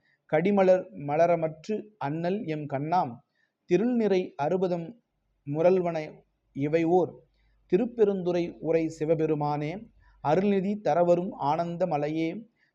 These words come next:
அலைகடலே பள்ளி எழுந்தருளாயோ" அப்படின்னு சொல்லிட்டு "பள்ளி எழுந்தருளாயே" என்று சொல்லுகிறார். அதாவது சூரியனுக்கு, அஹ், தேரோட்டி யாருன்னு பார்த்தீங்கன்னா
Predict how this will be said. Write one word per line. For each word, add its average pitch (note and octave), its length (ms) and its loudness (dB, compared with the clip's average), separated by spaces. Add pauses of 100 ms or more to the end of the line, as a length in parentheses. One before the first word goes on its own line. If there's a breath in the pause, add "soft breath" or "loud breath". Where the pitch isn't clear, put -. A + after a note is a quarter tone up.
அலைகடலே E3+ 760 0
பள்ளி D#3 340 -4
எழுந்தருளாயோ" C#3+ 920 -6 (640)
அப்படின்னு C#3 200 -6
சொல்லிட்டு C#3 600 -10 (520)
"பள்ளி E3 320 -6
எழுந்தருளாயே" C#3+ 920 -6 (100)
என்று C3 220 -12
சொல்லுகிறார். B2+ 500 -14 (520 soft breath)
அதாவது F3 680 -2
சூரியனுக்கு, G3 840 -6 (1080)
அஹ், C3 420 -8 (180)
தேரோட்டி F3 640 0 (400)
யாருன்னு D3 420 -4
பார்த்தீங்கன்னா C3+ 640 -4